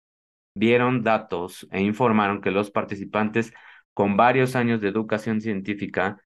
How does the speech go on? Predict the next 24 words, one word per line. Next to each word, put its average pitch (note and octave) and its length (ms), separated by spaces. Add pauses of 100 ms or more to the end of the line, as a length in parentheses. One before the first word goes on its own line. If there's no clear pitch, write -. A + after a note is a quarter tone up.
(400)
tardan B2+ 440
más B2+ 460
tiempo G#2+ 540
en F2 100
responder G#2 800
los A2+ 340
elementos A2 520
de G#2+ 60
una G#2+ 280
prueba F2+ 420 (140)
que F#2+ 240
contenían B2 880
un A2+ 140
concepto A2 600
erróneo G#2+ 540 (400)
que F#2+ 80
los G2 180
elementos B2 480
de G#2+ 140
control G#2 640
que F#2 140
no F#2 160
lo F#2+ 100
hicieron. F#2+ 640